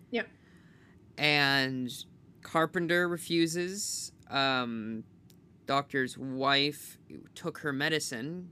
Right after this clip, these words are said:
Speaker 2: 'cause she has a nervous condition and had promptly fallen asleep. And then the, uh, Airbnb hostess <laughs> tried to go, but the door was locked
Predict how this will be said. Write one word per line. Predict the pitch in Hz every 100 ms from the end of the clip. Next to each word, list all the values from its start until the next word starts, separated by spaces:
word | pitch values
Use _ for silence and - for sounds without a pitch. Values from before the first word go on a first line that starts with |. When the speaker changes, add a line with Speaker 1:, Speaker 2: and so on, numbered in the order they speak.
| -
Speaker 2:
'cause | 143
she | 143
has | 123
a | 113
nervous | 127 160 147 -
condition | 127 78 - 143 214 247
and | - 127 117 123
had | 117 - -
promptly | - 147 143
fallen | 139 123 107
asleep. | 117 - 180 - - - - - - - - - - - - - -
And | 156 156 139
then | 147 143 139 131 127 127 - -
the, | 139 139 143 135 131 127 123 120 120 - - - _ - - - - - - - - - - - - - - _ -
uh, | 135 120 110 69 - -
Airbnb | 170 190 160 165 160 156 139 156 151
hostess | 131 151 139 - 127 - - - - - - - - -
<laughs> | - - - - -
tried | - 220 196 196
to | 185
go, | 165 143 131
but | 127 135
the | 147
door | 147 156 147
was | 143 135
locked | 135 127 120 -